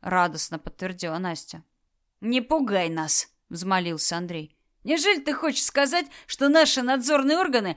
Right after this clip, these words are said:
способны установить местонахождение каждого человека на его летнем отдыхе?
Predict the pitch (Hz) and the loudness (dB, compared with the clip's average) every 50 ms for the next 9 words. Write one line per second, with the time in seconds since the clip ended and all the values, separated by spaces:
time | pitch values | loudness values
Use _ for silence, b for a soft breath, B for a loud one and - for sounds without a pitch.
0 | B B B - - - 277 277 - - 294 226 240 247 254 233 - - 262 269 | B B B -4 0 2 4 4 4 4 0 0 0 0 0 0 0 0 0 2
1 | 277 285 277 269 - 233 262 247 - - 247 240 247 247 - 269 277 247 247 269 | 2 4 2 2 0 -2 -2 -2 -2 -4 -4 -4 -4 0 2 2 2 2 2 0
2 | 320 277 226 220 - 269 262 226 185 180 226 220 220 220 - 262 277 285 302 294 | 0 0 0 0 2 2 2 2 2 0 -4 -4 -4 -2 0 2 4 6 6 6
3 | 254 185 165 - - 160 165 180 185 196 220 233 226 202 175 - 202 220 226 214 | 4 2 -2 -4 -8 -12 -10 -10 -6 -4 -2 0 0 -2 -2 -2 -4 -4 -2 -2
4 | 185 160 147 165 151 - - - - | -4 -4 -6 -10 -12 -14 -16 -18 -18